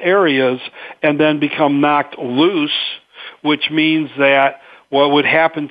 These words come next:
to the patient is that it could get caught in your brain or your heart. You get a stroke or a heart attack. So focal infection theory is actually believed by the dental profession, and then when I tell them that this is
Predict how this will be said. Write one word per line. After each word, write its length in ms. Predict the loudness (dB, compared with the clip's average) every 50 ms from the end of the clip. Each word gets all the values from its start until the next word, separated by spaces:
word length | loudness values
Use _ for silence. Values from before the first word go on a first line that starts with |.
| -4
to 120 | -4 -4 -4
the 100 | -4 -6
patient 600 | -8 -2 0 0 0 0 0 -4 -4 -6 -10 -14 -18 -20 -20 _ _ _ _ _ -20 -20 -20 -20 -20 -4 _
is 220 | 2 2 2 2 2
that 260 | 0 0 0 0 0
it 220 | 0 -2 -2 -2 -4
could 140 | -12 -8 -4
get 200 | -4 -4 -2 -2
caught 320 | -2 0 2 2 0 -2
in 60 | -4
your 140 | -4 -4 -4
brain 320 | 0 0 0 0 2 0
or 80 | 0 0
your 200 | 0 0 0 0
heart. 260 | 2 2 2 2 0
You 140 | -2 -6 -6
get 180 | -2 -2 -2 0
a 60 | 0 -2 -2 0
stroke 340 | 0 2 2 2 2 2
or 140 | 2 2 2
a 40 | 2
heart 280 | 2 2 2 2 2 2
attack. 580 | -2 -4 -8 -10 -10 -10 -12 -16 -18 -20 -20 -20 _ -20 -20 -18 -18 -20 -16 -14 -2 2
So 200 | 2 2 2 0 0 2
focal 400 | 2 2 2 2 2 2 2 2
infection 480 | 2 2 2 2 2 0 -2 -2 0 2
theory 480 | 4 4 4 4 4 2 0 -2 -8 -12 -20 -20 -20 _ _ 0
is 180 | 0 0 0 -2 -2
actually 480 | 0 2 2 2 0 2 4 4 4 6
believed 600 | 4 2 2 2 4 2 2 4 2 0 0 2
by 220 | 4 4 4 2
the 120 | 0 -4 -8
dental 380 | -4 0 0 0 0 -2 -8
profession, 760 | -10 -8 -8 -6 -2 0 2 2 4 4 2 2 0 -2 -4 -8 -14 -20 -20 -18 -8 -4
and 140 | -2 0 2
then 160 | 4 4 4
when 120 | 4 4 4
I 160 | 2 2 0
tell 360 | -2 -2 0 4 4 4 4
them 400 | 4 2 2 2 2 0 -2 -6 -12 -18 -20 -20 -20 _ 0
that 180 | 0 0 4
this 140 | 2 2 2 2
is 100 | -4 -10